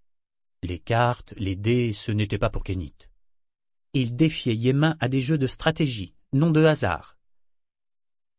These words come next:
Le garçon avait la pénible impression que le pirate le jaugeait.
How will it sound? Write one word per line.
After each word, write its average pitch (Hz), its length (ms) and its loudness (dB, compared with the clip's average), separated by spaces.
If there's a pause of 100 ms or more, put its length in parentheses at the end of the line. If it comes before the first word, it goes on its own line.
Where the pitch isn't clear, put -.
(120)
Le 104 120 -6
garçon 110 480 -4
avait 101 240 -2
la 104 100 -2
pénible 120 380 -2
impression 117 540 -2
que - 120 -10
le 110 140 -4
pirate 117 440 -4
le 113 120 -2
jaugeait. 98 560 -4